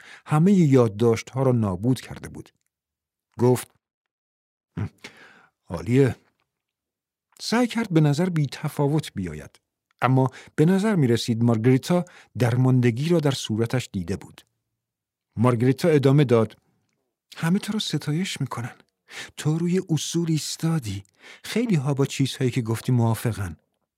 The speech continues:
بولگاکوف گفت: «مم، بر روزی خوشحال می‌شن که یه شیشه مربا به چیزی که از خانوادهٔ من باقی مونده هدیه کنن.» مارگریتا به آرامی گفت:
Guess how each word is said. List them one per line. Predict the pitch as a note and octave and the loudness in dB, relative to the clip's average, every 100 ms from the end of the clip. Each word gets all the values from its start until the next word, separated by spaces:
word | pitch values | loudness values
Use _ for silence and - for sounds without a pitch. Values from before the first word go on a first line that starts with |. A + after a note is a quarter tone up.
| _ _ _ _ _ _ _ _ _ _ - | _ _ _ _ _ _ _ _ _ _ -4
بولگاکوف | A2 C3+ C3+ C3+ F#3 D#3+ | 0 4 2 2 0 0
گفت: | C#3 C3+ B2 - _ _ _ _ _ _ | 2 2 0 -6 _ _ _ _ _ _
«مم، | G2 G#2+ B2 B2 A#2 | -6 -2 0 0 0
بر | A2+ | 0
روزی | A#2+ A#2 A#2+ | 0 -2 -4
خوشحال | - A#2+ B2 D3 | -4 -4 0 0
می‌شن | B2+ - G#2 | 0 -2 -8
که | G#2 A#2 | -6 -4
یه | A#2 | -4
شیشه | B2+ - C3+ | -4 -2 0
مربا | B2+ A#2+ A#2+ G2+ F#2+ A#2+ B2 A#2+ G2+ - - - - - _ _ _ _ _ | 2 2 0 0 0 2 2 0 -4 -10 -20 -20 -20 -20 _ _ _ _ _
به | D#3+ | -4
چیزی | - F3+ C#3 B2 | 0 2 2 2
که | C3 | 0
از | A#2+ | -2
خانوادهٔ | - C3+ B2 A2+ A2 A#2 | -2 -2 0 -2 -2 -2
من | G#2+ G#2 G2 | -4 -6 -6
باقی | G#2 F#2+ G#2 | -8 -6 -6
مونده | G2 G2 | -6 -6
هدیه | F2 G2 E2+ E2+ | -8 -10 -12 -14
کنن.» | - - - _ _ _ _ _ _ _ _ _ _ _ _ _ - | -16 -18 -18 _ _ _ _ _ _ _ _ _ _ _ _ _ -2
مارگریتا | A#2+ B2 D3 F#3 | 0 4 2 2
به | E3 | 4
آرامی | D3+ C#3 C#3 | 6 6 4
گفت: | C3+ C#3 C3 - | 6 4 4 -4